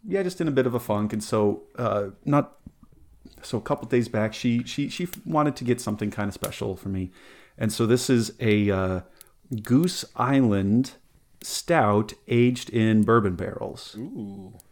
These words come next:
Speaker 1: And, uh, yeah, Goose Island does some pretty good stuff anyway. But then she saw this, and, and know-, knowing that I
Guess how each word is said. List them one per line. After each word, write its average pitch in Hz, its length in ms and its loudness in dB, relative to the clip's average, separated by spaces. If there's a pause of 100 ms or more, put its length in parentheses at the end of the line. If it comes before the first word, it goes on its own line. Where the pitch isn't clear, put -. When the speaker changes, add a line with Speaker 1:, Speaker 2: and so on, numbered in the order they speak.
(420)
Speaker 1:
And, 101 400 0
uh, 107 240 4
yeah, 139 200 4
Goose 170 400 -2
Island 147 320 2
does 104 140 -2
some 101 120 -8
pretty 101 220 -8
good - 180 -12
stuff 95 380 -8
anyway. 101 420 -6
But 107 140 -8
then 117 120 0
she 135 160 0
saw 135 300 2
this, 113 260 2
and, 113 140 4
and 113 380 0
know-, 107 340 2
knowing 123 300 4
that 123 120 4
I 127 220 4